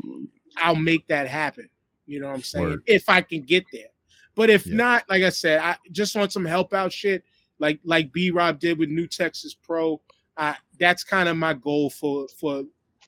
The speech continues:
Speaker 1: wanting to do that. And then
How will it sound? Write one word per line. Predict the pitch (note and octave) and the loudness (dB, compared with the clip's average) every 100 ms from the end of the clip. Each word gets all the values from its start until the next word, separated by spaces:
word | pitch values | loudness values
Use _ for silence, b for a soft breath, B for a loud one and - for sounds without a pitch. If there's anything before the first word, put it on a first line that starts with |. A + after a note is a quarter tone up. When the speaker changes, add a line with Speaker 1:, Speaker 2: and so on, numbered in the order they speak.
| D#3+ | -8
Speaker 1:
wanting | D#3 F3 E3 F3 D#3 | -2 -2 -4 -8 -8
to | - | -10
do | C3 C#3+ C#3 | -12 -6 -4
that. | B2+ C3+ B2+ B2+ _ b b b | -4 -4 -4 -6 _ b b b
And | F#3 G#3 | 0 6
then | C4+ B3+ A#3 | 6 6 2